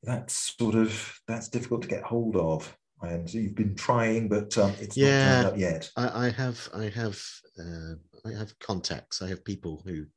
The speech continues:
Speaker 2: who, who know people who know people <laughs> who've been trying to track down a,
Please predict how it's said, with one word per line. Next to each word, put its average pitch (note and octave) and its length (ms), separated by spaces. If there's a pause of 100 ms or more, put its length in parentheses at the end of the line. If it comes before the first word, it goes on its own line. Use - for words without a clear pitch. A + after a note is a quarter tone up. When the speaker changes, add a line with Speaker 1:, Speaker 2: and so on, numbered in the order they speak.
Speaker 2:
who, E2+ 200
who E2 180
know D#2+ 180
people D2+ 420
who D#2+ 80
know C#2+ 180
people C2+ 340 (540)
<laughs> - 640
who've A2+ 200
been G2+ 140
trying G#2 380
to - 140
track - 240
down F2 260
a, E2 160